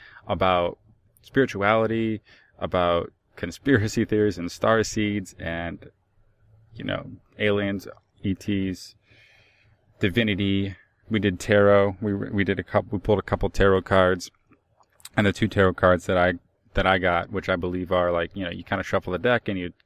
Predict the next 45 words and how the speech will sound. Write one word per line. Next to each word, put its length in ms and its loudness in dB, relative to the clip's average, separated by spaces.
you, 340 -8
you 140 -12
take 240 0
out 120 2
a 40 0
card 300 2
and 80 -4
it's 100 -12
kinda 200 -4
meant 200 -6
for 120 -8
you 240 -4
in 80 -12
some 260 -6
way. 240 -4
So 140 2
I 40 6
did 200 0
two 140 -2
cards, 420 2
and 240 -8
one 160 2
of 140 2
them 240 0
was 400 -4
about, 540 2
it 40 -6
was 140 -6
called, 280 4
like, 160 2
the 100 -4
Song 280 0
of 80 0
the 80 0
Siren 440 -2
or 60 -12
something 340 -8
like 180 -10
that. 260 -2
This 180 2
was 100 0
a 60 2
mermaid 480 0
tarot 280 -2
deck. 280 -6